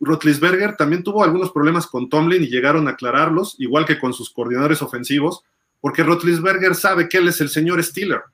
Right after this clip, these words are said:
y el equipo nada más mientras se lo pongan como él quiere va a funcionar y Tomlin es lo que le hace a la ofensiva. Tomlin ponlo ahorita en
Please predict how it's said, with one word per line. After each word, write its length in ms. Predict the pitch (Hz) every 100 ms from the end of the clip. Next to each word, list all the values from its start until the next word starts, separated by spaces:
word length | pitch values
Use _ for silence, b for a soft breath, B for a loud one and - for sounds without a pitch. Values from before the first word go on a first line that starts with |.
| _ _ _ _ _ _
y 100 | 147
el 100 | 139
equipo 420 | 147 180 180 180
nada 200 | 165 170
más 180 | 175 175
mientras 360 | 156 135 127 -
se 60 |
lo 160 | 131 127
pongan 300 | 190 214 185
como 220 | 165 165
él 80 | 175
quiere 300 | - 170 180
va 100 | 151
a 60 |
funcionar 500 | 151 151 151 151 160 156
y 100 | 147
Tomlin 420 | - 190 180 165
es 100 | 170
lo 120 | 170
que 100 | -
le 100 | 147
hace 160 | 165 170
a 60 |
la 60 | 147
ofensiva. 580 | 127 127 - 170 131 - _ _ _ _ _ _
Tomlin 440 | - 196 208 208 165
ponlo 280 | 196 202 190
ahorita 540 | 175 185 - 143 127
en 500 | 120 117 113 110 104